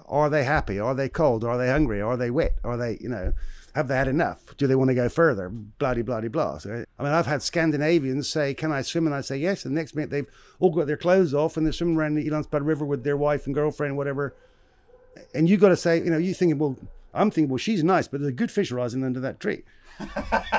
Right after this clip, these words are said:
Um, and, and you gotta sit there and watch this chick swim around when you're thinking, "Well, this is a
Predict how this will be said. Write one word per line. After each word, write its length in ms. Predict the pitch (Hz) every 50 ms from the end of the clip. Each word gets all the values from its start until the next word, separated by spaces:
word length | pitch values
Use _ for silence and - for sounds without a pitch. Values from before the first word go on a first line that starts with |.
| - - -
Um, 420 | 220 - - 160 170 170 175 - - 220 262 220 - - - 262 220 - - - 233 196 - - - 185 214 - - - - - - - - -
and, 360 | - 190 180 - - - - - - - -
and 120 | 190 202
you 60 | 214
gotta 180 | 208 247 233 185
sit 220 | - - 294 226
there 120 | 220 247 214
and 100 | 196 196
watch 160 | 196 180 -
this 120 | 196 180 -
chick 180 | - 233 180
swim 140 | - 196 180
around 240 | 160 170 180 180 175
when 120 | 175 180
you're 100 | 180 185
thinking, 220 | - - 202 185 180
"Well, 120 | 170 156 -
this 140 | - 226 196
is 220 | 160 151 120 143
a 80 | 147